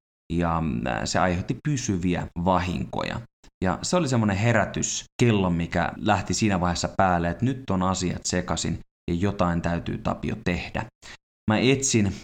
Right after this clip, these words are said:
apuja, ää, ympäriltä ja onneksi sitten, mm, jonkin ajan etsinnän jälkeen mä aloin saamaan apua ja mä aloin tekemään työtä sen eteen, että mä voin elää puhdasta elämää. Hei, rohkaisuna haluan sanoa,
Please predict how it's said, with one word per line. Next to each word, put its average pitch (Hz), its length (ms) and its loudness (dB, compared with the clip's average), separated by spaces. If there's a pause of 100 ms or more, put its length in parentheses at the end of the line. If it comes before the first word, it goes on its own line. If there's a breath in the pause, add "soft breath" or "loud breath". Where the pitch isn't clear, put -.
(120)
apuja, 95 500 2 (340)
ää, - 280 -4
ympäriltä 92 580 2
ja 78 160 -2 (260)
onneksi 92 400 0
sitten, 87 300 -4 (240)
mm, 90 320 2 (120)
jonkin 107 400 4
ajan 92 200 0
etsinnän 90 440 0
jälkeen 85 680 0
mä 85 120 2
aloin 85 220 0
saamaan 87 640 0 (100)
apua 85 540 0 (420 loud breath)
ja 85 80 2
mä 87 140 2
aloin 90 200 2
tekemään 90 440 0
työtä 95 380 2
sen 87 220 -2
eteen, - 480 -4
että - 300 -4 (420)
mä 90 200 0
voin 85 220 -2
elää 87 280 -2 (100)
puhdasta - 540 -2 (100)
elämää. 87 560 -2 (540)
Hei, 107 120 2
rohkaisuna 107 680 0
haluan 92 300 0
sanoa, 90 540 -2